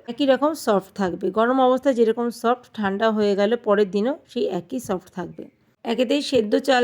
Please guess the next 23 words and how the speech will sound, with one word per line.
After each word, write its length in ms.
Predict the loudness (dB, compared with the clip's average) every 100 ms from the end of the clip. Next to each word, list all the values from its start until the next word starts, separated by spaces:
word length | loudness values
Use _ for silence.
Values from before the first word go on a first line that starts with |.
| 2
দিয়ে 140 | 0
করেছি, 380 | 2 4 4 0
তার 200 | -2 -2
মধ্যে 320 | 0 -2 2 2
আবার 220 | 2 0
ময়দা 340 | 2 0 0 0
মিশিয়েছি 400 | 0 -4 -6 -6
সামান্য, 420 | -2 -2 0 0 -2
সেই 220 | -2 -2 0
জন্য 200 | 0 -2
পিঠেগুলো 340 | -2 -2 0 -2
ঠান্ডা 320 | -2 -4 -2
হলেও 220 | -2 -2
শক্ত 320 | -6 -10 -8 -8
হবে 240 | -8 -8
না। 100 | -10 -2
তো 80 | 2
দেখলেন 420 | 2 2 -2 -2 -8 -20 -20 0
প্রত্যেকটা 460 | 0 0 -4 0 -2
পিঠে 240 | 0 -2
তুলে 200 | 2 2
তুলে 200 | 2 0 2
দেখালাম 420 | 0 0 0